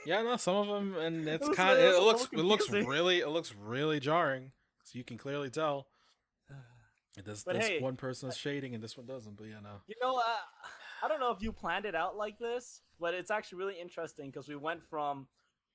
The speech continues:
Speaker 2: X-Arm, which really, I would say it's a lower end of animation quality, right? But
Speaker 1: Mm-hmm.
Speaker 2: now we're going to Nichijou, which although is simplistic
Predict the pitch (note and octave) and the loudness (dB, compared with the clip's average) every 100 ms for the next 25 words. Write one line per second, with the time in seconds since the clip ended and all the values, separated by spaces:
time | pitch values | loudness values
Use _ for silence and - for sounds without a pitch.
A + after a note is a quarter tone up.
0 | _ - F3 - E3 D#3+ E3 - - C#4+ | _ -4 -4 0 0 0 -2 -8 -10 -6
1 | C4+ A#3 G#3+ - _ _ _ _ _ _ | -2 -2 -4 -16 _ _ _ _ _ _
2 | _ _ _ _ D#3 E3+ - E3 D#3 D3+ | _ _ _ _ -4 -4 -2 -2 0 -4
3 | C3+ D3+ D3+ C#3 C3+ C3+ B2 A2 G#2+ _ | -2 0 0 0 -2 -4 -6 -14 -20 _
4 | _ C3 B2 B2+ B2 A#2+ A#2 A2 C3+ A#2+ | _ -10 -8 -8 -8 -10 -12 -14 -8 -8
5 | A2+ A2+ A#2+ C3+ A#2+ C#3 D3 D3+ D3+ D3+ | -8 -6 -4 -4 -6 -2 2 4 4 2
6 | C#3+ C#3 D#3 D#3 D3 D3 D3 C#4 - D3+ | -4 -2 0 0 -2 -2 -2 -4 -6 0
7 | D3+ D3+ D3 C3+ - D3 D3+ F#3 F3 D#3 | 2 4 0 -4 -2 -2 2 2 2 -2
8 | _ - - C#3 - G3+ - | _ -12 -12 -8 -8 -8 -8